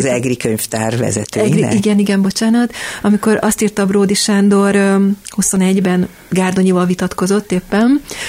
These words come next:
Speaker 1: hevesen, <laughs> de nagyon nagy ba-, jó barátok voltak ők emellett.
Speaker 2: Úgy lehet
Speaker 1: Hogy
Speaker 2: a legjobban vitatkozni, amikor valaki jó barátja
Speaker 1: Igen, igen, igen, ezért vitatkoztam én annyit Alexander Bródival, én megértettem, mert annyira szerettem. Azzal
Speaker 2: Mhm.
Speaker 1: vitázol, akit szeretsz.
Speaker 2: Így van.
Speaker 1: Nem szerettem volna, akkor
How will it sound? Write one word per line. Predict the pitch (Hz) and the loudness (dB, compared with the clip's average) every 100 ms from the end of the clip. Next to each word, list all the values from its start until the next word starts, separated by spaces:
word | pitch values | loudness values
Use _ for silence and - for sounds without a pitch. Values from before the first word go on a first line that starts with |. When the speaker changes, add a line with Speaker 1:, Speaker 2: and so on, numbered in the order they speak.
| - - | -12 -6
Speaker 1:
hevesen, | - 180 185 - 202 254 311 254 | -2 0 0 0 0 0 2 2
<laughs> | 277 - | 0 0
de | 208 | 2
nagyon | 208 220 214 | 4 4 4
nagy | 185 180 175 | 4 2 2
ba-, | - | 0
jó | 196 185 | 2 2
barátok | 170 160 - - | 2 0 -2 -2
voltak | - 165 - - | -2 -2 -4 -6
ők | - - - - - - | -6 -8 -18 -20 -18 -6
emellett. | 170 180 175 185 - - - | 0 0 0 -2 -6 -8 -2
Speaker 2:
Úgy | 165 | 0
lehet | 120 | 2
Speaker 1:
Hogy | 101 | 2
Speaker 2:
a | 117 | 0
legjobban | 113 104 101 101 | 0 0 -2 -2
vitatkozni, | 104 147 135 - 113 120 123 | -2 -4 -4 -4 -2 -2 -2
amikor | 131 - 117 | -4 -4 -4
valaki | 110 113 - | -2 -4 -2
jó | 120 | -2
barátja | - - - - 269 | -4 -6 -8 -2 0
Speaker 1:
Igen, | 208 196 | 0 0
igen, | 208 220 220 | 0 -2 -2
igen, | 214 208 | 0 0
ezért | 226 208 190 | 0 0 0
vitatkoztam | 196 196 - 196 214 | 0 -2 -2 -2 0
én | 214 208 | 0 2
annyit | 208 214 | 0 0
Alexander | 208 190 208 196 196 | -2 -2 0 0 2
Bródival, | 202 202 208 | 0 0 0
én | 214 | 2
megértettem, | 233 185 180 - 196 - 202 | 0 0 -4 -4 -8 -4 -2
mert | 196 202 | -2 -2
annyira | 208 202 208 | 0 0 0
szerettem. | - 202 180 - - 214 - - - | -2 -2 -4 -6 -6 -6 -10 -12 -2
Azzal | 139 196 | 0 2
Speaker 2:
Mhm. | 160 | 0
Speaker 1:
vitázol, | 180 196 196 | 0 -2 0
akit | 202 208 | -2 -4
szeretsz. | - 214 - - | -2 -2 -4 -4
Speaker 2:
Így | 123 123 | -4 -2
van. | 202 | 0
Speaker 1:
Nem | 196 | 0
szerettem | - 208 - 233 226 | 0 -2 -2 -2 0
volna, | 220 220 | 0 0
akkor | 220 226 | 0 -4